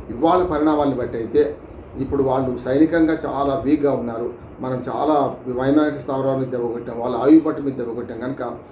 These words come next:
వాళ్ళ బెలూచిస్తాన్ ప్రజలు తిరుగుబాటుతోని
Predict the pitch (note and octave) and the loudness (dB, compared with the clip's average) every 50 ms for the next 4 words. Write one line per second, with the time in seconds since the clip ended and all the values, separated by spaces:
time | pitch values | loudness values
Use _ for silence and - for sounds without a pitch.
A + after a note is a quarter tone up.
0 | - - - - B2 B2 A2 - A#2+ B2+ D3+ F3 E3+ F3 F3+ E3 E3 - - D#3 | -20 -14 -8 -4 -4 -4 -4 -2 2 2 4 4 4 4 2 0 0 0 -2 0
1 | C#3+ C#3 C3+ - - A#2+ B2 A#2+ C#3 C#3+ C3+ C3 D#3 - - - - - - - | 0 0 0 -2 -4 -6 0 2 2 4 4 2 2 0 -2 -6 -14 -18 -20 -20
2 | - - - - C#3 C#3 D#3+ F3+ F3+ E3+ D3 C3 A2+ G#2+ A#2+ C3 D3+ E3 | -20 -20 -6 -2 4 6 6 6 6 4 2 0 -2 -2 -2 -2 0 -2